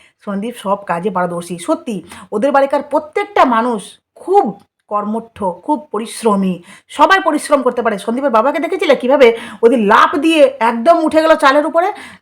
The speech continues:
জানালার উপর পা দিয়ে একদম উপরে, সামসেটের মতো আছে না,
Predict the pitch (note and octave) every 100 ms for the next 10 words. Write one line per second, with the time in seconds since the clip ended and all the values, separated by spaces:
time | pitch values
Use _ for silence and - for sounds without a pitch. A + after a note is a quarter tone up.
0 | F#3 A3+ C4+ F4 F#4 F#4 G4 - D#4+ E4+
1 | F#4+ F#4 D#4+ G4 E4+ E4+ F#4 C#4+ - _
2 | _ _ _ _ - A3+ B3 B3+ C#4+ C4+
3 | C4 C4 C4 G4 G#4